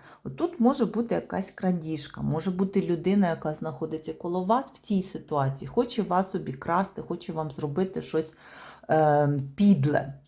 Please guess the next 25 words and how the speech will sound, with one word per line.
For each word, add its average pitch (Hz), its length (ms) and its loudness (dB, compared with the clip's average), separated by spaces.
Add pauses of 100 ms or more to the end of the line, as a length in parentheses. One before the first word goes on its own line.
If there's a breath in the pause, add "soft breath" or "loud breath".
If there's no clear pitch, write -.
(420 soft breath)
Тому 202 300 4
ситуація, 202 680 0
яку 160 220 -2
ви 156 140 -4
хочете 175 520 -2
вирішувати, 160 720 -2
над 151 220 -2
якою 165 300 2
ви 151 60 -6
будете 156 340 2
працювати, 160 800 -2
подивіться, 190 440 -2
будь 147 220 -8
ласка, 139 520 2 (320 loud breath)
вона 185 300 2
пов'язана 185 960 2
з 156 200 -10 (1500)
такими, 185 360 2
знаєте, 170 340 4
нелегальними 165 840 2
справами. 151 800 0
Будьте, 202 420 0
будь 143 220 -8
ласка, 180 360 0
обережні. 147 880 0